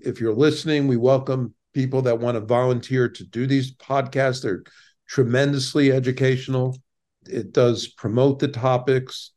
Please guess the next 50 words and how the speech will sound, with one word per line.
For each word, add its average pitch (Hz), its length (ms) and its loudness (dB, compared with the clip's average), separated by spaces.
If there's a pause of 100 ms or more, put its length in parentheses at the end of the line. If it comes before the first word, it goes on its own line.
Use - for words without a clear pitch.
And 120 240 0
we've 113 240 -2
been 110 180 -2
finding 135 440 2
by 117 120 4
doing 135 400 2
this, 120 280 0
a 120 40 -2
lot 117 220 2
of 113 80 -4
people 123 260 -2
go 104 200 -4
back 113 380 -6
to 147 100 2
those 127 260 4
issues 123 480 2
and 107 120 -2
they 104 100 -4
read 120 280 0
the 127 120 4
articles. 117 560 0
And 113 160 -4
that's - 480 -6
what 135 120 4
we're 131 180 8
about 127 380 2
from 107 200 -6
the 107 120 -2
educational 123 720 0
perspective. 123 600 0 (120)
So 127 240 2
I 123 80 4
thank 135 440 2 (100)
everyone 135 420 0
from 117 240 -4
aahhus, 131 800 -2 (100)
Ken 123 240 -2
Robinson, 127 720 0
Mike 110 200 -6
Zarsky, 123 520 -2
and 113 80 -4
a 110 60 -6
lot 120 160 -2
of - 80 -4
people 127 300 -2
that 104 260 -4 (460)
really 131 340 6
have 120 200 -2
made 117 320 0
this - 500 -4